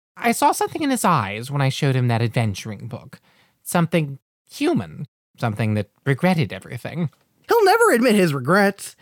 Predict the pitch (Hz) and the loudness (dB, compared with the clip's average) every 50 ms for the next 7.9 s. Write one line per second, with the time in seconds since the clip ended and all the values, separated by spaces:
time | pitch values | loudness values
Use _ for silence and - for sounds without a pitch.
0 | _ _ _ 214 240 262 302 - - 262 277 269 254 233 196 233 240 233 196 202 | _ _ _ 0 0 0 -2 -2 0 0 2 2 2 2 2 2 2 4 4 2
1 | 170 175 208 202 190 190 170 - - 220 208 220 220 208 196 185 175 156 147 147 | 2 2 0 0 0 -4 -6 -4 -2 0 2 4 4 4 4 4 4 2 2 2
2 | 143 139 143 139 131 135 139 127 139 127 123 120 - 127 120 107 117 117 - - | 2 2 0 0 0 0 0 0 0 -2 -2 -4 -6 -8 -8 -8 -8 -10 -14 -18
3 | - - - _ _ _ _ _ - - - 185 175 165 156 147 - _ _ - | -20 -20 -20 _ _ _ _ _ -16 -6 0 2 4 4 2 2 0 _ _ 0
4 | 160 165 156 143 127 - - - - - - _ _ - 110 110 104 101 98 101 | 2 2 2 2 0 -2 -4 -4 -6 -6 -10 _ _ -2 -2 -2 -2 -4 -4 -6
5 | 104 113 127 - _ _ 269 269 269 277 302 403 440 440 349 339 359 330 - 240 | -4 -4 -6 -6 _ _ 0 2 2 2 2 2 0 0 2 0 -2 -2 0 0
6 | 214 202 190 - - _ - 151 156 160 139 104 101 113 139 143 - - - - | 2 2 0 -2 -4 _ 0 2 2 2 2 0 -2 -4 -4 -4 -4 -6 -8 -10
7 | _ _ _ _ _ _ _ _ _ _ 208 202 220 233 254 240 - | _ _ _ _ _ _ _ _ _ _ -6 -4 -2 0 -2 -2 -4